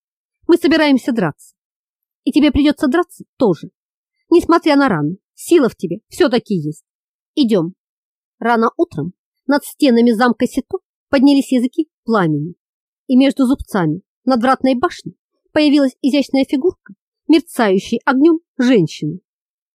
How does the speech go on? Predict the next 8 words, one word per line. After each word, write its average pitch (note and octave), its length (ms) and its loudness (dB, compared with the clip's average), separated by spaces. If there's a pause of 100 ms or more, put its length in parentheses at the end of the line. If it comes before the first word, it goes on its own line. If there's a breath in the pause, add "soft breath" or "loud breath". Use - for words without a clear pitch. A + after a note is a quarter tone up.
(140)
"Учись, - 520 0
Сито!" A3 420 -4 (540)
донёсся C4 480 0 (360)
сквозь D#4 300 -2
рёв D#4 180 0
пламени B3 440 0 (120)
весёлый C4 380 2
голос. D#3+ 360 -8